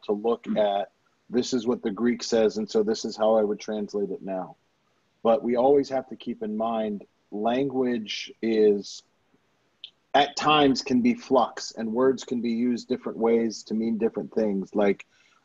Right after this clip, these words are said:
um, if you were to say to someone who's a native Ara-, Arabic speaker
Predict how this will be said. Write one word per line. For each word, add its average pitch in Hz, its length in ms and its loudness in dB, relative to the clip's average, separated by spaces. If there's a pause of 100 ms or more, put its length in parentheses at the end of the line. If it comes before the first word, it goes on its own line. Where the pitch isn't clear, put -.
um, 101 440 4
if 113 160 -4
you 131 140 4
were 131 100 6
to 120 80 0
say 127 240 2
to 120 140 0
someone 117 320 -2
who's 107 180 -4
a 107 60 0
native 113 340 0
Ara-, 117 420 0
Arabic 113 380 0
speaker 104 460 -2